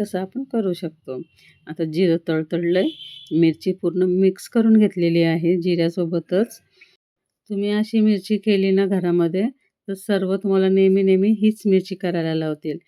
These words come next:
आता इथे चिमूटभर मी अशी हळद टाकून घेणार आहे मिरचीला कलर येण्यासाठी. मस्त आता परत मिक्स करून घेऊ, म्हणजे हळदला छान फोडणी बसून जाईल. त्यानंतर,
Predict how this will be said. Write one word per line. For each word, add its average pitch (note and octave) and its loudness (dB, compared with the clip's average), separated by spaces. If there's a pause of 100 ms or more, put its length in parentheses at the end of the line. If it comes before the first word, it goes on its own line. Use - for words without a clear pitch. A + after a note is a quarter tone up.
(300)
आता D#3 -10
इथे F#3 -4
चिमूटभर G3+ -2
मी F#3+ 4
अशी G#3+ -2 (340)
हळद G3 0 (120)
टाकून F#3+ -2
घेणार E3+ 0
आहे F3 -2
मिरचीला F#3+ -2 (160)
कलर F#3+ -2
येण्यासाठी. D#3+ -4 (480)
मस्त F3 -6
आता E3+ -8
परत F3+ -8
मिक्स G3+ -2
करून A3 0
घेऊ, G3+ 2 (300)
म्हणजे D#3+ -6
हळदला E3 -2
छान G3 -6
फोडणी F3+ -4
बसून E3 -4
जाईल. C#3+ -6 (520)
त्यानंतर, G3 0